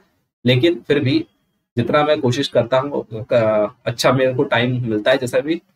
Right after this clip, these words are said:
उतना मैं share करने की आपको knowledge कोशिश करता हूँ। Test जो है वो कल होगा, कल Saturday और Sunday आपको दोनों दिन test मिलेगा, ठीक है? तो कल की classes आपकी chances है कि ना हो पाए, लेकिन उस, उसका, उसके बदले आपका test रहेगा। तो test जो है उसकी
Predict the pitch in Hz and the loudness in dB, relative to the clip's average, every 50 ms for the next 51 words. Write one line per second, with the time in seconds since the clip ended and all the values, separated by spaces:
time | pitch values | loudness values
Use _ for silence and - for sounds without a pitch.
0 | _ - 107 - - 127 123 131 127 - - 120 117 - 123 110 123 123 131 117 | _ -8 -6 0 2 2 2 2 0 0 0 0 0 0 -2 -2 -2 -2 -2 -2
1 | 101 - 131 117 107 107 113 123 - - 101 101 127 117 - 127 110 - 151 - | -2 -2 -4 -4 -4 -2 -4 -6 -6 -6 -6 -6 -6 -4 -4 -4 -2 -2 -4 -2
2 | 151 156 160 - - 131 143 143 - 170 - 165 160 156 165 165 165 165 - 135 | -2 -4 -6 0 2 2 2 2 0 -2 0 0 0 0 0 -2 -2 0 2 2
3 | 135 139 139 131 135 156 160 160 - _ _ _ _ _ _ _ _ _ _ _ | 2 2 0 0 2 0 0 0 -4 _ _ _ _ _ _ _ _ _ _ _
4 | _ _ 135 131 156 - - 135 123 123 135 135 147 156 - 143 127 123 131 110 | _ _ 2 2 2 2 0 -2 0 0 0 0 2 2 2 2 0 0 0 -2
5 | 104 104 101 104 104 - 135 123 117 113 123 123 120 131 135 131 - 123 123 - | 0 2 0 0 0 0 0 0 0 2 2 2 2 0 0 0 -2 -2 -2 -2
6 | 127 120 117 117 117 127 151 175 - - _ _ _ _ - 123 151 170 175 - | -2 -2 0 0 2 0 -2 -4 -4 -10 _ _ _ _ -4 0 0 0 -2 -4
7 | _ _ _ - 123 120 123 117 117 117 - - 135 123 123 - 143 139 131 123 | _ _ _ -4 -2 2 2 0 0 0 -4 0 0 0 2 2 0 0 2 0
8 | 117 - - - 127 - 117 117 117 - 143 127 139 147 139 - 135 123 117 123 | 0 0 -4 -6 -2 -2 -2 -2 0 -2 -4 -2 -2 -4 -4 -2 -4 -2 -2 -2
9 | 131 135 131 - 139 156 151 135 135 139 135 123 127 - - _ - - _ 120 | -2 -4 -2 0 2 2 2 2 0 -4 -6 -6 -6 -8 -12 _ -20 -8 _ -4
10 | 113 120 - - 143 147 151 160 156 - - - 120 - 143 127 123 139 147 139 | -4 -4 -2 0 2 4 4 4 2 -2 -6 -10 -4 0 0 2 2 2 2 0
11 | 127 - - 151 156 - 117 110 - - 104 98 92 87 - - - 113 - - | 0 0 -2 -2 0 0 -2 -2 -2 -2 -4 -4 -4 -4 -6 -8 -8 -8 -2 0
12 | 113 123 123 - 135 131 143 139 139 143 139 143 139 135 127 127 - 139 | -2 -2 0 -4 -6 -2 0 0 2 2 0 -2 -2 -4 -8 -4 -4 -4